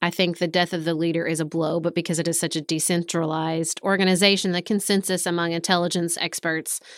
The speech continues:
seems to be that this isn't going to be the end of isis by any stretch of the imagination. And related to that is the second strand,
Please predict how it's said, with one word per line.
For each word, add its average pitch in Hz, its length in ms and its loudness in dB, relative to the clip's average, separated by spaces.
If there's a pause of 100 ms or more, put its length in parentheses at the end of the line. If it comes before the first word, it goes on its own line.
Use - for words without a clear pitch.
(320)
seems 254 320 4
to 233 100 4
be 190 200 4
that 180 200 0
this 196 180 0
isn't 175 380 -2
going 170 320 0
to 180 100 -2
be 160 460 -2
the 202 220 2
end 208 240 6
of 170 100 0
isis 156 540 -2
by 160 200 0
any 160 160 0
stretch 160 280 -6
of 151 80 -4
the 165 100 -4
imagination. 156 720 -6 (400)
And 226 140 6
related 294 420 4
to 233 120 -2
that 175 380 2
is 185 480 -2 (720)
the - 100 2
second 294 380 4
strand, 170 640 -4